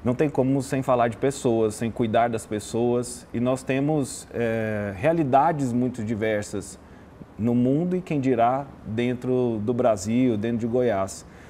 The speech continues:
Então, nosso trabalho é impactar, transformar socialmente, é um impa-, é uma tecnologia social global em que oferece oportunidade principalmente para jovens, ed-, por meio de educação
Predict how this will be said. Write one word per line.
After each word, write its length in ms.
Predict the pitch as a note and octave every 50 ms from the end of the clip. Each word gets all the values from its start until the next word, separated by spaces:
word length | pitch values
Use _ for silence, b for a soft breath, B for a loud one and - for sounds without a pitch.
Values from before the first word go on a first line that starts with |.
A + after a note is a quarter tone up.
| B B B
Então, 140 | - C3+ C#3+
nosso 280 | D3 D3+ D#3 - -
trabalho 680 | - C#3+ C3+ B2 A2+ B2 A#2+ C3 C#3 C#3+ C#3 C#3+ C#3 C3 B2
é 440 | A#2 A#2 A2+ G#2+ G#2 G2 F#2+ - - - - -
impactar, 720 | - B2 G2+ - A#2+ B2 - - - - B2 B2+ C#3+ E3 F3+ D#3 - - - - -
transformar 720 | - C3+ C3+ C3 - - C3+ B2 A2 A2+ A2+ C3 D3 E3+ F3+
socialmente, 840 | - - - D3+ C#3 - - C3+ A#2+ G#2+ A2 A2+ A#2+ C3 C#3+ - -
é 40 | A#2+
um 60 | A#2
impa-, 260 | G#2+ - - A2+ - -
é 60 | A2+
uma 100 | A#2+ B2+
tecnologia 720 | B2 - C#3+ C3+ - C#3 B2+ B2+ B2 A#2+ G#2+ B2 D3+ E3
social 500 | D#3+ - D3+ C3+ - - B2+ A#2+ A#2+ B2
global 540 | A#2+ A2+ A#2+ A#2 A2 G#2+ G#2+ G#2 A2 B2+ C#3+ - B B B B B B B B B B B B
em 160 | A#2 A#2+ G#2+
que 720 | - - B2+ B2+ B2+ B2+ B2+ B2 A#2+ A#2 A2+ A2 G#2 G2 - - -
oferece 480 | C3 B2 - D3+ C3+ C#3 D#3 D#3+ - F#3
oportunidade 720 | - - D#3 D3 B2+ D#3+ D3 C#3+ B2+ B2 C3+ C#3+ D#3+ D3 D3+
principalmente 640 | - - F3+ G3 G3+ - - D#3+ D3 C#3+ D3 D3 D3
para 200 | - C3 C#3+ C3+
jovens, 580 | A#2+ A#2 G#2 F#2+ - G2+ - - - - - - - B B B B B - - -
ed-, 120 | G2+ - - - - - G#2+ - -
por 220 | G#2 A2 B2 A#2
meio 240 | A#2 A2+ A2 A2+ G#2
de 80 | A#2
educação 640 | B2+ B2 - - F3 E3+ F3 - F#3 F3+ F#3+ G3+ A3